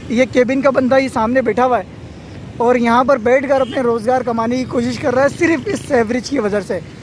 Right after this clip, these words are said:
अगर ये सेवरेज का निज़ाम हल हो जाए, एक तो यहाँ से आने जाने वाले मस-, बंदों को भी relief मिल सके और उसके साथ जो यहाँ पर side पर पंचर वाले बैठते हैं, इनको भी relief मिल सके, क्योंकि ये पंचर वाले अगर नहीं हो तो यहाँ से काफ़ी दूर तक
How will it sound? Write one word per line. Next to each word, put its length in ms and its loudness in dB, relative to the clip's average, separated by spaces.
अगर 260 4
ये 80 0
सेवरेज 420 0
का 100 0
निज़ाम 400 2
हल 140 0
हो 80 4
जाए, 260 2
एक 120 -6
तो 80 -2
यहाँ 200 -2
से 100 -6
आने 260 -2
जाने 220 0
वाले 200 0
मस-, 360 -6
बंदों 280 2
को 100 2
भी 200 -2
relief 280 2
मिल 240 4
सके 300 2
और 300 -2
उसके 200 -4
साथ 280 0
जो 200 0
यहाँ 220 0
पर 140 0
side 300 -2
पर 120 2
पंचर 320 -2
वाले 240 2
बैठते 320 -2
हैं, 120 -4
इनको 320 4
भी 100 -6
relief 300 -4
मिल 180 -4
सके, 220 0
क्योंकि 280 0
ये 200 0
पंचर 320 0
वाले 220 4
अगर 240 2
नहीं 260 0
हो 140 2
तो 120 0
यहाँ 280 0
से 120 -4
काफ़ी 280 -2
दूर 320 -2
तक 200 -2